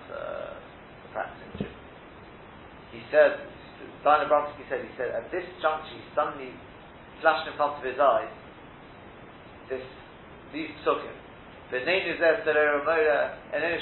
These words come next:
shomea, take him to the base, but look." And he said, he burst into tears and he said to the woman, we're both crying,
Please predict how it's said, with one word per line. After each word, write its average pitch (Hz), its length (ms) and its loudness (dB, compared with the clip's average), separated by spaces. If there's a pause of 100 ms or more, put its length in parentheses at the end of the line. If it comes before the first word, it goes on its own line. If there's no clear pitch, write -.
shomea, 151 480 4 (180)
take 156 140 -2
him - 80 -10
to - 220 -14
the - 40 -6
base, 165 220 0
but 147 80 -2
look." 156 160 2 (1300)
And 110 320 -2
he 110 240 -14
said, 120 80 -4 (160)
he 147 160 -12
burst - 400 4
into 120 160 -12
tears 127 320 -4
and 113 80 -16
he 113 120 -16
said 135 200 -2
to 127 120 -8
the 123 40 -10
woman, 127 240 -4 (360)
we're - 160 -10
both 147 320 -2
crying, 123 320 6